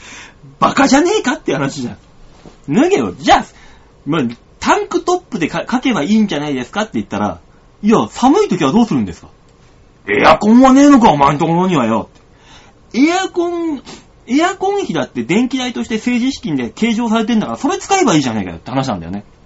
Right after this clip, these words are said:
なんか言ってることがね、全部こじつけ。これが全部ま-、まかり通るんだったら、俺全部、俺の活動資金、外れ馬券も全部俺、経費で落とせるはずなんだよ。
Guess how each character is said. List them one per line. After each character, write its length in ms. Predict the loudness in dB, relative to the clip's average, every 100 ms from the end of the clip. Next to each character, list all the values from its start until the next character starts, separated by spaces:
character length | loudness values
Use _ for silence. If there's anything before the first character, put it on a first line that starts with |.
| -20 _ _
な 220 | -4 -4 -4
ん 140 | -4
か 80 | 0
言 140 | 0
っ 40 | 0
て 160 | -2
る 80 | -2
こ 80 | -2
と 80 | -2
が 100 | -2
ね、 200 | -4 -2
全 240 | -2 0
部 80 | -2
こ 100 | -2
じ 80 | -4
つ 60 |
け。 180 | -4 -12 -14 _ -20 _ _ -20 -20 -20 -12
こ 320 | -12 -8 -2 0
れ 120 | 0
が 140 | -2
全 220 | -4 -4
部 120 | -4 -2
ま-、 220 | -4 -6 -6
ま 160 | -6
か 100 | -4
り 120 | -4
通 160 | 0 0
る 80 | 0
ん 80 | -4
だ 80 |
っ 40 | -6
た 120 | -8
ら、 120 | -8 -2
俺 180 | -2
全 320 | 0 -2 0 2
部、 240 | 0 0 _ _ _ _ _ _ _ _ -2
俺 220 | 0 0
の 100 | -4
活 260 | -8 -6 -4
動 160 | -4
資 120 | -4
金、 180 | -10 -12 -14 _ _ _ _
外 240 | -2 2
れ 80 | 2
馬 140 | 2 0
券 180 | 0
も 120 | -2 -4
全 320 | 2 4 4
部 80 | 0
俺、 340 | -4 -8 -12 -20 -20 _ _ _
経 260 | 0 2 2
費 140 | 0
で 60 | -2
落 160 | 0
と 100 | 2
せ 100 | 2
る 60 | 2
は 160 | -2
ず 80 | -2
な 80 | -2
ん 60 | -2
だ 80 |
よ。 80 | -10